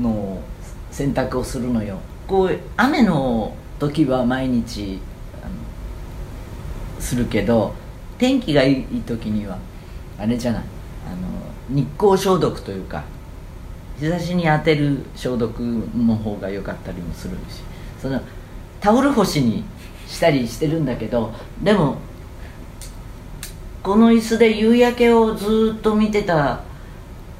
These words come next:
時があったな。いつぐらいの夏だったっけとか、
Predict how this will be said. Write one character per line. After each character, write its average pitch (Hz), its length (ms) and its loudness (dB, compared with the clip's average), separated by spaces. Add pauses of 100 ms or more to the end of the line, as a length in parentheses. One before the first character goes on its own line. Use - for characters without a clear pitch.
(220)
時 135 880 0 (680)
が 117 260 0 (1200)
あ 127 120 -2
っ 127 40 -4 (120)
た 113 140 2
な。 123 300 2
い 127 80 0
つ 170 220 -6
ぐ 185 80 2
ら 202 140 4
い 170 40 0
の 156 100 2
夏 131 280 -2
だ 131 100 0
っ 113 60 0 (140)
た 120 80 -2
っ 110 40 -6 (180)
け 113 300 -2
と 107 120 -8
か、 98 360 -2